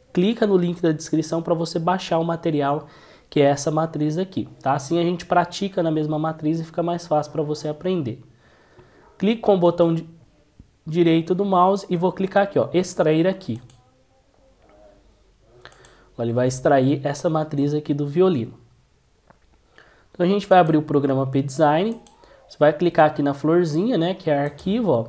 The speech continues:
Você vai clicar aqui, ó, abrir. Vou na área de trabalho, que é onde tá a minha pastinha. Você vai onde você salvou a sua matriz, ó.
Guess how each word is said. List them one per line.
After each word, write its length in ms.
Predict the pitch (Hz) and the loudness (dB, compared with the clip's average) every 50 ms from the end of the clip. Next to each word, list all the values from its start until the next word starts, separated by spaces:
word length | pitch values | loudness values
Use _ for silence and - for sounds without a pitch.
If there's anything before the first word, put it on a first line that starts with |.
| - - - - - - - _ _ _ _ - | -10 -18 -20 -20 -20 -20 -20 _ _ _ _ -8
Você 120 | 151 143 | -4 0
vai 160 | - 165 165 | 2 2 2
clicar 300 | 165 185 185 175 - 180 | 2 0 0 2 2 2
aqui, 160 | 175 - - | 2 2 0
ó, 120 | 135 127 127 - | 0 0 0 0
abrir. 500 | 170 196 180 165 143 127 113 101 - - - - _ _ _ _ _ _ _ _ _ _ _ _ _ _ _ _ _ _ _ _ _ _ _ _ _ _ _ _ _ _ _ _ _ - _ _ _ _ - | 0 2 2 2 2 0 0 -2 -4 -10 -16 -20 _ _ _ _ _ _ _ _ _ _ _ _ _ _ _ _ _ _ _ _ _ _ _ _ _ _ _ _ _ _ _ _ _ -20 _ _ _ _ -6
Vou 100 | 131 123 | -4 -2
na 140 | 123 120 123 | 0 0 0
área 180 | 123 123 123 | 0 0 -2
de 140 | 123 - - | -2 -4 0
trabalho, 480 | - 170 175 175 170 160 170 190 190 185 | 4 4 6 6 6 6 6 4 2 0
que 100 | - 143 | -2 -2
é 20 | |
onde 240 | 131 127 120 123 - | -2 -2 -4 -4 -4
tá 120 | - 131 | -4 -2
a 40 | 127 | -2
minha 180 | 127 127 127 127 | -2 -2 -4 -4
pastinha. 600 | 127 147 165 190 - - - - 170 185 220 214 | -2 -2 -2 -2 -4 -8 -6 -4 -4 -2 -2 -2
Você 260 | 175 165 160 - 160 | -2 -2 -2 0 2
vai 200 | 151 151 151 151 | 4 4 4 4
onde 220 | 160 165 165 165 | 2 0 -2 -4
você 260 | 165 170 165 - - | -4 -6 -6 -4 -6
salvou 420 | 165 - - 170 170 165 165 165 170 | -4 -2 0 0 0 0 0 0 0
a 60 | 170 | 0
sua 160 | 175 - 180 | 0 -2 -4
matriz, 480 | 180 196 226 226 - 160 127 120 123 127 | -4 -4 -4 -4 -2 -2 -2 -2 -4 -6
ó. 160 | 113 - - | -10 -10 -12